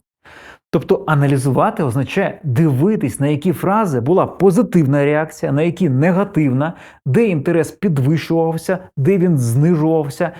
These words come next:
і чому саме та пропрацювати в симуляції повторно. І так цей процес повторювати по декілька разів, поки навичка не стане такою, як потрібно.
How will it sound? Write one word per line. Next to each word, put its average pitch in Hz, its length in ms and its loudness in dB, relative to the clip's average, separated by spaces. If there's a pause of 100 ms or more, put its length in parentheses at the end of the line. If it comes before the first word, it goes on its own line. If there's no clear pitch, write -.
(300)
і 185 100 0
чому 180 440 0
саме 208 680 -4 (540)
та 160 100 0
пропрацювати 156 840 -2
в 165 40 -6
симуляції 135 760 -2
повторно. 180 600 -4 (960)
І 190 80 -2
так 226 380 -2
цей 208 140 0
процес 170 400 -4
повторювати 214 680 -2
по 147 200 -4
декілька 131 640 0
разів, 117 480 -2
поки - 320 -6
навичка 165 640 -4
не 131 120 -4
стане 160 580 -2
такою, 147 640 -2
як 131 380 -2
потрібно. 123 480 -4